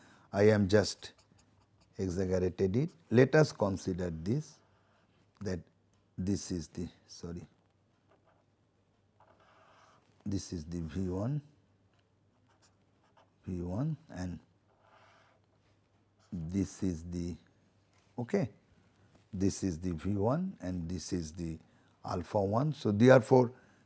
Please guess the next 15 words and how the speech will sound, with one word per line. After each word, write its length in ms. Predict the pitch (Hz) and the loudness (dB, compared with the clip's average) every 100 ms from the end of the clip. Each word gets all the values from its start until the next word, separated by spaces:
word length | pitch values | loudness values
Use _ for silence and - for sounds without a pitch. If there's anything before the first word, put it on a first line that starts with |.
| _ | _
this 240 | 117 113 113 | 0 2 2
is 120 | 90 | 0
the 160 | 98 | 0
alpha 360 | 92 85 80 92 | 0 0 -4 -4
one. 460 | 85 82 104 165 156 - _ _ _ _ _ _ _ _ _ _ _ _ _ _ _ _ _ _ _ _ _ _ _ _ - _ | -4 -4 -4 -4 -6 -12 _ _ _ _ _ _ _ _ _ _ _ _ _ _ _ _ _ _ _ _ _ _ _ _ -20 _
Okay. 380 | 143 202 151 - - _ _ _ _ | 8 10 10 6 -10 _ _ _ _
So, 420 | - 98 82 80 - _ _ _ _ _ _ _ _ _ _ _ _ - | -4 0 0 -4 -14 _ _ _ _ _ _ _ _ _ _ _ _ -18
sorry, 460 | - - 92 127 139 - 95 | -8 -4 -2 -4 -6 -10 -12
I 100 | 90 | -8
have 300 | 90 85 85 | -6 -8 -8
done 240 | 92 110 | -6 -6
some 400 | - 98 95 85 | -6 -6 -6 -6
mistake, 460 | 82 - - 90 - - | -8 -12 -6 -6 -6 -18
sorry. 400 | - - 85 78 76 _ _ _ _ _ - - - - - - - - - - - - - - - - - - - - - - - - - - - _ - - - - - - _ _ _ _ | -20 -12 -10 -10 -12 _ _ _ _ _ -20 -20 -20 -20 -20 -20 -20 -20 -20 -20 -20 -20 -20 -20 -20 -20 -20 -20 -20 -20 -20 -18 -20 -20 -20 -20 -20 _ -20 -20 -20 -20 -20 -20 _ _ _ _
Rather, 360 | - 82 90 113 | -12 -10 -8 -10